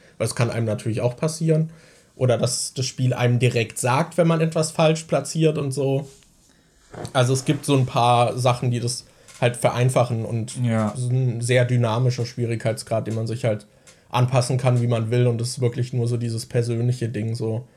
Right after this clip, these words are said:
Speaker 1: will ich das so oder nicht?
Speaker 2: Ja.
Speaker 1: Das mag ich auch ganz gern. War für mich auch so ein Suchtding. So, ich hatte das ein bisschen vor dir, glaub ich. Das war noch während der Ausbildung.
Speaker 2: Ja.
Speaker 1: Da hab ich das dann auch im Unterricht gespielt und so. Das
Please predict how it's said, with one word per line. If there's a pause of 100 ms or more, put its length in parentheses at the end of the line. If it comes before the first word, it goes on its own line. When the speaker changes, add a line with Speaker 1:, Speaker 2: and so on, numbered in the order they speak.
(320)
Speaker 1:
will
ich
das
so
oder
nicht? (160)
Speaker 2:
Ja. (180)
Speaker 1:
Das
mag
ich
auch
ganz
gern. (880)
War
für
mich
auch
so
ein
Suchtding. (540)
So,
ich
hatte
das
ein
bisschen
vor
dir,
glaub
ich.
Das
war
noch
während
der
Ausbildung.
Speaker 2:
Ja. (140)
Speaker 1:
Da
hab
ich
das
dann
auch
im
Unterricht
gespielt
und
so. (640)
Das